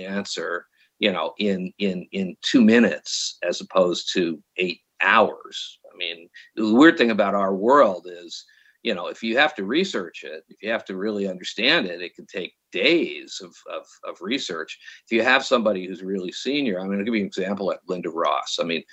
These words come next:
so Linda Ross, uh, was in the city attorney's office at the same time I was. She was head of the labor employment team after me.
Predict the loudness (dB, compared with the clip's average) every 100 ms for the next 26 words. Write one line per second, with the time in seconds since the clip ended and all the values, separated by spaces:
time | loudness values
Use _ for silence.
0 | -20 -2 4 6 8 8 8 8 8 6
1 | 2 -6 -14 _ _ _ -6 -2 0 0
2 | 0 0 -2 2 4 6 4 0 -2 0
3 | 0 0 0 2 2 2 -2 -6 -6 -6
4 | -6 -6 -8 _ 0 2 2 2 0 -2
5 | -4 -6 -10 -6 0 0 2 2 0 0
6 | 6 6 8 2 2 2 2 0 -4 -2
7 | 2 4 4 2 0